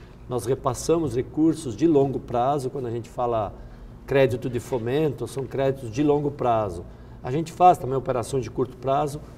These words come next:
mas principalmente operações de investimento de longo prazo, que vão ou ampliação de um negócio, ou instalação de uma empresa, de uma indústria, de uma universidade, de um hospital, de um shopping, ou seja,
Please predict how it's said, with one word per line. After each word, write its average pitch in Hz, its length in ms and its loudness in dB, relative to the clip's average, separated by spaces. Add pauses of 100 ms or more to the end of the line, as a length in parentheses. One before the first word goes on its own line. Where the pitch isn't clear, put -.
(260)
mas 151 160 0
principalmente 160 760 2
operações 143 540 0
de 143 120 0
investimento 160 720 0
de 123 140 -4
longo 147 320 2
prazo, 143 640 2 (440)
que 147 120 0
vão 123 400 6
ou 185 180 10
ampliação 135 640 2
de 117 100 -2
um 123 40 -2
negócio, 127 580 0
ou 151 60 -2
instalação 131 840 0 (500)
de 110 120 -4
uma 113 180 -2
empresa, 135 800 4
de 110 120 -4
uma 110 260 -4
indústria, 127 1000 -2 (380)
de 123 100 -4
uma 117 120 0
universidade, 113 1040 0
de 120 80 -4
um 123 40 -2
hospital, 131 760 2
de 110 80 -6
um 104 80 -6
shopping, 139 580 2
ou 123 80 0
seja, 117 440 2